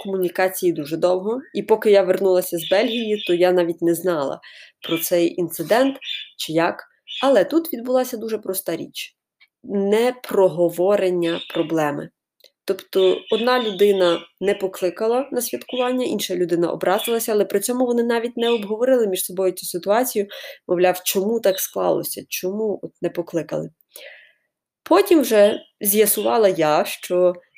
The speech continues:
не було можливості робити велике святкування для різ-, ну, тобто для багат-, для великої аудиторії людей, для багатьох інших,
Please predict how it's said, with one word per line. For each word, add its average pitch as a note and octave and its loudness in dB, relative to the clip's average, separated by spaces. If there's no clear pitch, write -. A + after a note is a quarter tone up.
не G3+ 2
було B3+ 2
можливості C#4 0
робити G3 -6
велике G#3 -6
святкування F#3+ -6
для E3 0
різ-, E3 -2
ну, F3+ 2
тобто E3 -4
для D#3+ 0
багат-, F3+ -4
для E3+ 0
великої F3+ 2
аудиторії E3 0
людей, F#3+ -2
для D#3 -2
багатьох D#3+ -6
інших, G3+ -4